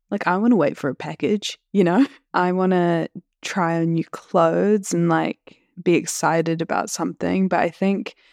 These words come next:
one of the things that I'm so grateful for the past nine months is I've kind of recognized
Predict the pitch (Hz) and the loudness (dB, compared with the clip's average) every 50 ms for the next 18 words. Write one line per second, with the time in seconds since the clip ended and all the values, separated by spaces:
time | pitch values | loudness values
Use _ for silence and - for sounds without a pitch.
0 | _ _ _ _ _ _ - 180 180 185 180 175 180 175 - 185 175 170 170 165 | _ _ _ _ _ _ 0 2 2 2 2 0 -2 -2 0 0 0 0 0 0
1 | 160 156 156 160 160 - 156 147 147 - 143 123 - - - 151 156 - - - | 0 0 0 -2 -2 -2 -2 -2 0 0 0 0 0 -2 -4 -4 -4 -4 -4 -2
2 | 90 90 - - 170 - - 156 156 160 - - 165 156 160 165 170 - - - | -2 -2 -2 -2 -4 -4 -2 -2 -2 -2 -4 -6 -6 -4 -4 -4 -4 -4 -4 -4
3 | - - - - 175 170 156 151 151 156 - _ _ _ _ _ _ _ _ _ | -6 -6 -8 -6 -4 -2 0 0 -2 -2 -6 _ _ _ _ _ _ _ _ _
4 | - - 190 185 190 202 190 175 165 165 165 - - 165 160 160 151 151 147 151 | -6 -2 0 2 2 2 0 0 0 0 0 0 -2 -2 0 0 0 0 0 0
5 | 151 151 151 156 - - - - - | -2 -2 -2 -4 -6 -8 -8 -12 -16